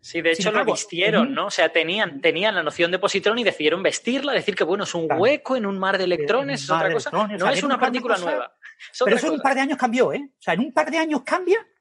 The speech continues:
Speaker 2: y de repente se descubre el positrón, se descubre el neutrón. El
Speaker 1: Mm.
Speaker 2: neutrón no, no existía.
Speaker 1: Exacto,
Speaker 2: El
Speaker 1: neutrón no hacía
Speaker 2: neutrón
Speaker 1: falta,
Speaker 2: no
Speaker 1: ¿no?
Speaker 2: existía. Eran estados compuestos de protones y electrones.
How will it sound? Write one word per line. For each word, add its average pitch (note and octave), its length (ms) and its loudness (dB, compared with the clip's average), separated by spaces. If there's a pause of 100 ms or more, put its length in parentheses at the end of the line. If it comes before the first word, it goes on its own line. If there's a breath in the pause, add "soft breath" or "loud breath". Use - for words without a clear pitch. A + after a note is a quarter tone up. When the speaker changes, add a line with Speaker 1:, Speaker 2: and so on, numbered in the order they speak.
(120)
Speaker 2:
y G#3 80 -2
de G3+ 80 6
repente G3 420 0
se F3+ 120 -4
descubre D4 320 0
el F#4+ 40 4
positrón, F#3 520 -2 (440)
se F#3 440 0 (100)
descubre C#4 380 2
el F#4+ 100 0
neutrón. G3 580 4 (760)
El C#3+ 100 -8
Speaker 1:
Mm. D3+ 40 -8
Speaker 2:
neutrón D3 280 -2
no, C4 80 0 (240)
no B3 140 4
existía. A3 680 2 (200)
Speaker 1:
Exacto, - 480 -2 (100)
Speaker 2:
El - 80 -10
Speaker 1:
neutrón D#3 240 -2
no F3 60 2
hacía G#4+ 180 2
Speaker 2:
neutrón B4 160 0
Speaker 1:
falta, B4 160 0
Speaker 2:
no D#4 80 2
Speaker 1:
¿no? C4+ 40 2
Speaker 2:
existía. A3+ 840 -8 (640)
Eran B3+ 240 -2
estados B3+ 460 -4
compuestos C4 440 -4
de D4+ 120 -6
protones A#3+ 300 0
y D4 40 -2
electrones. A#3+ 600 -2